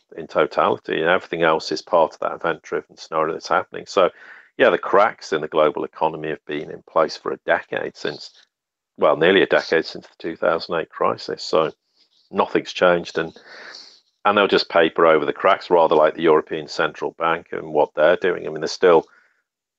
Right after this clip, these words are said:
you know, they're still making Q E purchases. I, I don't even know what they're buying anymore. I mean,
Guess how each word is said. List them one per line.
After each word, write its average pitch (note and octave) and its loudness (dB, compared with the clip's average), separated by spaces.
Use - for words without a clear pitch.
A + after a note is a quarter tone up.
you G2 0
know, F2+ 4
they're D#2+ 4
still E2+ 4
making E2 0
Q E2 2
E F2 2
purchases. F2+ 0
I, F#2 4
I G2 6
don't A#2+ 2
even F#2+ -4
know D#2+ 2
what D#2 2
they're D2 -6
buying G2+ 0
anymore. D2+ -6
I E2 -2
mean, E2+ -8